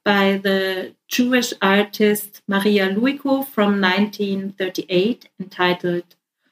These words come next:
Mourning. And Maria Luiko was deported and killed by the Nazis.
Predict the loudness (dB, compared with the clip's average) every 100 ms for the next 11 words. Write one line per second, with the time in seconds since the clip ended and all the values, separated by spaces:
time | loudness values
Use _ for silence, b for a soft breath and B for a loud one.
0 | _ _ 2 4 4 4 2 -4 _ _
1 | _ _ 2 2 4 4 4 2 0 -2
2 | -2 2 0 0 -8 -2 2 2 2 0
3 | 0 -2 -10 -4 -2 -2 -4 -8 -16 -4
4 | 0 2 0 -2 -2 0 0 -2 -4 -4
5 | -4 -6 -2 0 0 -2